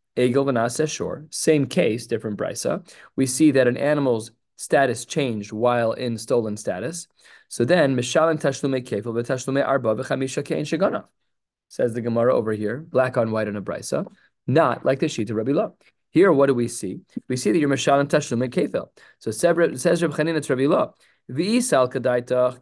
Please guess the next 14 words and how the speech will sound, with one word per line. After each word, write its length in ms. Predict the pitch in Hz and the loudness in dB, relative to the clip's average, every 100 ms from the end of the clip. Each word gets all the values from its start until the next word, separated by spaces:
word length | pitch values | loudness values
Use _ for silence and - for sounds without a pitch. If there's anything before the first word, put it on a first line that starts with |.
| _ | _
kniya 760 | 127 120 131 120 117 120 127 131 _ _ | -8 -6 -2 0 0 -2 -4 -8 _ _
b'shinui 1040 | 123 120 139 175 135 123 120 127 123 123 123 - - | -6 -2 2 2 4 2 0 0 -2 -4 -6 -10 -4
amai 520 | 123 123 120 127 131 | -2 0 0 0 -2
mishalem." 1400 | 127 123 123 135 123 123 120 123 117 120 120 123 127 123 _ _ _ | -4 -2 0 2 2 2 2 0 -2 -4 -4 -8 -12 -16 _ _ _
If, 260 | 160 190 175 | 2 2 2
in 120 | 165 | -2
fact, 380 | 151 165 165 - | 2 2 2 -2
you're 140 | 160 | -4
saying 720 | 156 - 123 120 117 127 135 151 | -4 -4 -2 -2 -6 -10 -10 -2
that 160 | 135 | -2
there 140 | 127 120 | 0 -2
is 200 | 123 120 | -4 -6
a 60 | |
kinyan 800 | 123 - 123 120 120 117 120 127 | -6 -4 -2 0 0 -2 -6 -8